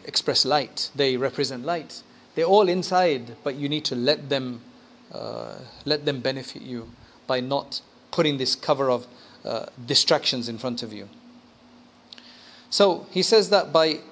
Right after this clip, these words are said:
cleaning up the mirror of your heart, يزول إنكارك للحق, your denial of the true one and the truth will disappear. فتعرفه في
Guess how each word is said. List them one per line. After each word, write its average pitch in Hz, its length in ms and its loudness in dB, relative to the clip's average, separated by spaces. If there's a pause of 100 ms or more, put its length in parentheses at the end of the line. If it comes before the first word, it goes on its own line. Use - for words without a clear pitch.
(120)
cleaning 208 400 2
up 180 160 0
the 147 80 4
mirror 135 240 2
of 170 180 2
your 180 160 6
heart, 127 440 -2 (100)
يزول 147 500 4
إنكارك 151 480 2
للحق, 139 640 0 (520)
your 160 160 4
denial 160 460 4
of 147 200 4 (480)
the 139 80 2
true 175 260 4
one 120 300 0 (160)
and 143 140 -2
the 143 60 2
truth 135 540 -4 (320)
will 135 140 0
disappear. 131 560 0
فتعرفه 185 1000 4
في 185 220 -2